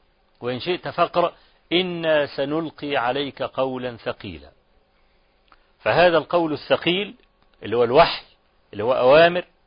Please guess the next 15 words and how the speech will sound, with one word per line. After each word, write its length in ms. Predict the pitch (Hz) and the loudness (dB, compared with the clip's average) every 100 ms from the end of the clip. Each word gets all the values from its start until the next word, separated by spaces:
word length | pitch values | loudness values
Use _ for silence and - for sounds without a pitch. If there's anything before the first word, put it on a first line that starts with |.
| _ _ - | _ _ 0
ونواهي 680 | 117 147 170 185 165 190 190 | 2 6 8 8 6 2 -6
كما 300 | - 139 131 | -4 0 2
ذكرنا 420 | 127 151 135 131 | 2 0 -2 -4
في 100 | 127 | -4
الحلقة 600 | 110 135 - 139 147 139 _ _ _ _ 143 | -6 -8 -4 -6 -6 -12 _ _ _ _ -4
الماضية، 560 | 139 135 131 190 196 - _ _ - | 0 2 4 2 0 -4 _ _ 0
ويطالب 680 | 131 131 139 175 185 170 135 | 0 0 2 4 6 4 0
العبد 540 | 123 151 143 170 165 - _ | -2 -4 -2 -4 -4 -10 _
أن 120 | 123 | -8
يقف 460 | 120 156 180 160 - | 0 0 0 -6 -6
على 380 | 127 143 151 123 | -6 -4 -4 -6
حدود 420 | - 117 151 135 | -8 -6 -6 -4
الله 380 | 117 123 147 120 | -6 -4 -4 -6
سبحانه 440 | - 107 135 110 | -12 -12 -10 -10
وتعالى. 320 | 85 85 71 | -12 -14 -20